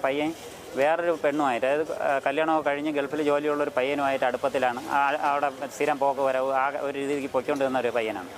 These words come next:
അപ്പോൾ ആ ഒരു കാര്യം നമ്മളിവിടെ അന്വേഷിച്ച് അറിഞ്ഞ് നല്ലതല്ല എന്ന് തോന്നിയിട്ട് ഇവളെ പറഞ്ഞ് വിലക്കാൻ നോക്കി. വിലക്കാൻ,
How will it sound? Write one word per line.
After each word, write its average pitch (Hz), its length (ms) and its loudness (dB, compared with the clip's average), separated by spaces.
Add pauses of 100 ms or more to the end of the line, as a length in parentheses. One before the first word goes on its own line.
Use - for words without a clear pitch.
(500)
അപ്പോൾ 120 140 2 (100)
ആ - 20 4 (140)
ഒരു 180 120 2 (120)
കാര്യം 165 240 2
നമ്മളിവിടെ 175 280 2 (120)
അന്വേഷിച്ച് 165 320 0
അറിഞ്ഞ് 160 300 0
നല്ലതല്ല 160 500 2
എന്ന് 165 180 -6
തോന്നിയിട്ട് 156 480 0
ഇവളെ 156 200 2 (120)
പറഞ്ഞ് 151 260 -2
വിലക്കാൻ 143 320 0
നോക്കി. 107 180 -6 (120)
വിലക്കാൻ, 151 260 0